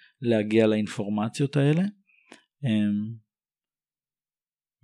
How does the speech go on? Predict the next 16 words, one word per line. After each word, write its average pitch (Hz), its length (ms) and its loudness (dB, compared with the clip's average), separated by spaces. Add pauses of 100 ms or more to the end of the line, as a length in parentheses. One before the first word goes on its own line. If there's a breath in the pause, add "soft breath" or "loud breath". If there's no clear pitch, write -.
(100)
ובכל 113 300 -4
מיני 120 120 4
מובנים 117 340 2
זה 113 100 -4
כמו 120 160 2
מוטבע 120 400 4
בנו, 110 300 2
כמו 104 160 -12
שמפתחות 113 560 -8
שלמה 113 380 -2
הם 107 100 -4
כאילו 110 180 -10
מוטבעים 110 540 -4
בנו 113 260 -2
בתוך 104 400 -10
ה-, 107 340 -4